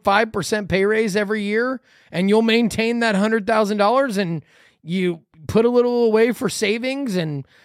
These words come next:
put it into your four, put, you know, max out your four oh one K and live your life on your twenty-five thousand dollars a year worth of,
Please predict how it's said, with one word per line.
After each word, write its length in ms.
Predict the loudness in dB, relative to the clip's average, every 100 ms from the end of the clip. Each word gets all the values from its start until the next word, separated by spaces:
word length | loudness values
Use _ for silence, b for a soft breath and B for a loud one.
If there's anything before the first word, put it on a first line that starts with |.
| b _
put 160 | 2
it 100 | 2
into 180 | -2 -2
your 180 | 0 -2
four, 200 | 0 -4
put, 260 | 0 -4 -4 _
you 100 | -2
know, 140 | 0
max 320 | 2 0 0
out 160 | -2 -2
your 100 | -4
four 240 | 0 2 4
oh 60 |
one 300 | 2 0 -2
K 400 | -2 0 2 2
and 340 | -2 -2 -6 -2
live 240 | 0 2
your 140 | 2
life 280 | 2 2 2
on 140 | 0 0
your 220 | 0 -2
twenty-five 520 | -2 0 2 0 0
thousand 300 | 2 0 2
dollars 320 | 2 2 0
a 40 | -2
year 220 | 0 2
worth 280 | 2 0 0
of, 240 | -2 -4